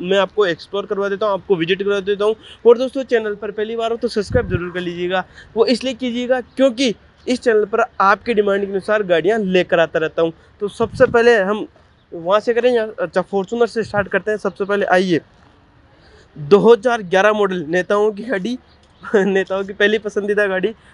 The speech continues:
दो हज़ार ग्यारह model गाड़ी है Toyota Fortuner। किसी पहचान की मोहताज गाड़ी नहीं है, बहुत ही शानदार है, reliable गाड़ी है, बहु-, मेरी तो favorite गाड़ी रहने वाली है।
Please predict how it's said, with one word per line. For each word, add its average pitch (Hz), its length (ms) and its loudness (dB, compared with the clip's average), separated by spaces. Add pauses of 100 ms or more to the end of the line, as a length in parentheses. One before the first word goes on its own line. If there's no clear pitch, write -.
(120)
दो 151 200 0
हज़ार 185 240 0
ग्यारह 170 240 4
model 185 240 -4
गाड़ी 170 220 0
है 233 140 0
Toyota 180 360 0 (100)
Fortuner। 175 600 0
किसी 190 240 -4
पहचान 175 440 -2
की 185 100 -8
मोहताज 175 400 0
गाड़ी 175 200 2
नहीं 180 220 -4
है, 220 100 0 (760)
बहुत 196 560 2
ही 294 80 0
शानदार 208 580 0
है, 220 160 -4
reliable 185 440 2
गाड़ी 196 280 -4
है, 220 120 -2
बहु-, 175 280 -6
मेरी 196 300 0
तो 262 160 -4
favorite 196 420 -2
गाड़ी 196 220 -4
रहने 202 220 -4
वाली 196 220 -6
है। 208 120 -2